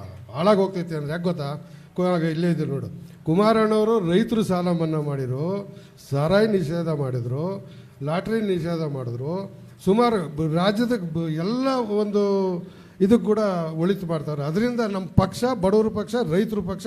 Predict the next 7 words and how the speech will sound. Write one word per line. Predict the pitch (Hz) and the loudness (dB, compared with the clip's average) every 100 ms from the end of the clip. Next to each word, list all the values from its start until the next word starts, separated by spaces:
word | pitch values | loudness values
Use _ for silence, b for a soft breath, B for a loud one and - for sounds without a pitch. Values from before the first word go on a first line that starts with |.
| 190 | -2
ಅದನ್ನ | 185 202 | 0 2
ನಾವು | 170 143 | 2 4
ಉಳಿಸ್ಕೊಂಡು | 185 - 190 170 | 4 2 -2 -2
ಹೋಗೋಣ. | 151 131 113 B B B | -2 -4 -8 B B B
ತಾಲ್ಲೂಕಲ್ಲಿ | 160 214 226 226 208 233 185 | 0 4 4 4 4 2 2
ನಿಖಿಲ್ | - 214 208 | 2 2 2
ಅಣ್ಣವ್ರಿಗೆ | 202 202 202 | 0 0 0